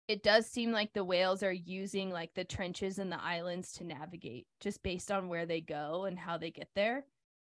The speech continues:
um, or how they seem to get there. They're definitely following, like, the edges of the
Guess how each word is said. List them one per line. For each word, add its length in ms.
um, 480
or 100
how 180
they 140
seem 360
to 80
get 220
there. 260
They're 200
definitely 500
following, 640
like, 220
the 160
edges 400
of 280
the 340